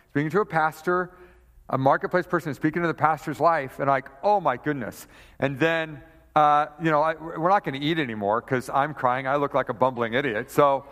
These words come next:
uh, we put our stuff in the trash, and we start walking back to the East Side Club.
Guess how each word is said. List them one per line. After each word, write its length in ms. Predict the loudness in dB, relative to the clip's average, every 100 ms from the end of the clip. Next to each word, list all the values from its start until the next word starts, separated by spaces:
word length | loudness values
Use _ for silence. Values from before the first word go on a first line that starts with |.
| -20 -20 0
uh, 340 | 4 6 4 2 -4 -18 -6
we 60 | 0
put 200 | 4 4
our 140 | 4
stuff 320 | 2 2 2
in 60 | -2
the 80 | 0
trash, 480 | 2 4 2 -4 -6
and 360 | -2 0 -2 -6 -16 -2
we 100 | 2
start 240 | 4 4
walking 320 | 4 2 0
back 500 | 2 4 4 0 -6 -2
to 140 | 0
the 100 | 0
East 200 | -2 0
Side 200 | 0 2
Club. 280 | 0 0